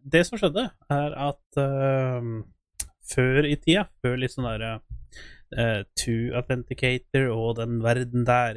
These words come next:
ble en greie, så var det veldig lett å hacke kontoer i League of Legends. Eh, og på den tida også, nå snakker vi tilbake i tjue fjorten, tjue femten, så var jo League of Legends by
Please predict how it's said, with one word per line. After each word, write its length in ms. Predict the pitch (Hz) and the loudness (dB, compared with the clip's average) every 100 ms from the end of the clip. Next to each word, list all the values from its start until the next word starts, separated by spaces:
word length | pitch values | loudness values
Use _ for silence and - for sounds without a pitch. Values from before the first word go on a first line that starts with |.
| 117 | -6
ble 180 | 113 117 120 | -4 -4 -2
en 100 | 123 | -4
greie, 280 | 113 120 - _ | -4 -4 -8 _
så 240 | - - 120 | -10 -4 -2
var 160 | 113 | -2
det 200 | 127 165 - | -6 -4 2
veldig 360 | 247 170 127 160 | 4 4 2 4
lett 320 | 143 - 135 | 2 0 -2
å 100 | 135 | 0
hacke 320 | 127 _ 110 | -2 _ -10
kontoer 480 | 113 104 - 113 110 | -8 -8 -4 -4 -2
i 80 | 104 | -6
League 220 | 98 107 | -10 -8
of 80 | 104 | -10
Legends. 480 | 104 - - - - _ _ - - _ | -10 -16 -16 -18 -18 _ _ -20 -20 _
Eh, 380 | 123 123 127 127 - | 0 2 2 0 0
og 220 | 127 135 | 0 0
på 140 | - 147 | 0 0
den 220 | 127 120 | 0 -2
tida 240 | - 143 143 | 2 4 6
også, 300 | 190 214 - _ _ _ _ _ _ _ _ - - | 4 2 -4 _ _ _ _ _ _ _ _ -18 -8
nå 180 | 117 127 | -4 0
snakker 220 | 127 - | -2 -2
vi 80 | 120 | -4
tilbake 260 | 120 107 131 | -2 -2 -4
i 60 | |
tjue 180 | - 120 | -4 0
fjorten, 480 | 156 - _ - 147 | 2 2 _ -2 0
tjue 220 | - 131 | 0 -2
femten, 400 | 123 - 151 165 - _ _ _ _ - | -2 -4 -2 -2 -4 _ _ _ _ -8
så 300 | - 131 135 | 0 2 2
var 220 | 127 113 120 | 2 2 2
jo 60 | |
League 180 | 120 107 | 0 -2
of 60 | 117 | -2
Legends 360 | 110 117 135 - - 120 _ _ - | -2 -4 -10 -8 -4 -4 _ _ 4
by 320 | 190 269 285 | 8 8 6